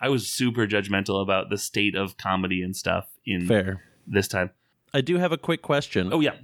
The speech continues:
Speaker 1: Yeah.
Speaker 2: Was that hilarious or hilarious?
Speaker 1: H, uh, capital H I L hyphen A, Arius.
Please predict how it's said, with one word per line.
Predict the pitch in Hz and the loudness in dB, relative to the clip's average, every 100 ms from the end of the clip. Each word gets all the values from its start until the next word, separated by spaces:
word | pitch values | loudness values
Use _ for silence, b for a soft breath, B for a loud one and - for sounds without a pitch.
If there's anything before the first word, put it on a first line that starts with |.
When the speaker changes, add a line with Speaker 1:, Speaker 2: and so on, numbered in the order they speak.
| 117 | -4
Speaker 1:
Yeah. | 147 - - | -2 -2 -4
Speaker 2:
Was | 131 139 | -2 0
that | 139 131 139 | 2 0 0
hilarious | - 165 202 220 233 233 262 254 262 - 131 | -4 0 0 2 2 2 2 2 2 0 2
or | 123 | 2
hilarious? | 110 - 151 151 151 107 73 71 67 - - - - _ _ _ _ | 2 2 2 4 4 2 2 -2 -4 -6 -10 -14 -16 _ _ _ _
Speaker 1:
H, | 156 185 - - | 0 2 2 2
uh, | 135 | 0
capital | 123 185 185 202 - | 0 -2 0 0 0
H | 165 165 | 0 2
I | 160 151 | 2 2
L | 127 123 120 - - | 2 2 0 -2 -8
hyphen | - 151 151 156 143 135 - - | -4 0 0 0 0 0 -2 -2
A, | 127 127 120 - | 0 0 -4 -2
Arius. | 113 87 - - - | 0 0 -2 -6 -8